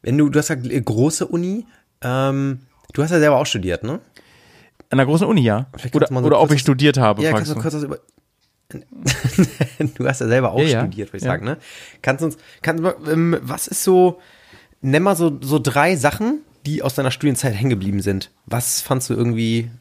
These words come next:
Speaker 1: was ist so typisch studentisch für dich?
Speaker 2: Ähm, typisch studentisch ist, ähm, ru-, rumpimmeln
Speaker 1: Ja.
Speaker 2: in einer, äh, an, in irgendeiner der vielen Cafeterien und Kaffeesaufen. Das ist eine. Dann tatsächlich
Speaker 1: Ja.
Speaker 2: in der Bibliothek rumhängen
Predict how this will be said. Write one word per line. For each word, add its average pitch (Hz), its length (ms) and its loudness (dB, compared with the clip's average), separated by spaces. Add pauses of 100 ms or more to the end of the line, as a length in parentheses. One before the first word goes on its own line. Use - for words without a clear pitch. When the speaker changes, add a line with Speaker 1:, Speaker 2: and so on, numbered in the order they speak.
(200)
Speaker 1:
was 127 200 -4
ist 143 80 -2
so 143 80 0
typisch 185 600 0
studentisch 113 720 -4
für - 80 -2 (160)
dich? 123 60 0
Speaker 2:
Ähm, 120 220 2
typisch - 260 -2
studentisch 139 560 0
ist, - 440 -8
ähm, 120 560 0
ru-, 127 400 -2
rumpimmeln 196 680 2
Speaker 1:
Ja. 170 40 -2
Speaker 2:
in 143 80 0
einer, 135 380 4
äh, 117 140 0
an, 113 160 0
in 147 340 -4
irgendeiner 165 540 0
der 147 200 2
vielen 160 360 -2
Cafeterien 147 640 -4
und 135 120 -2
Kaffeesaufen. 165 800 -6 (340)
Das 165 160 -4
ist 160 140 -10
eine. 190 280 -2 (1000)
Dann 170 260 4
tatsächlich 151 600 0
Speaker 1:
Ja. 180 60 0
Speaker 2:
in 156 60 0
der 135 100 2
Bibliothek 127 720 -2
rumhängen 190 580 0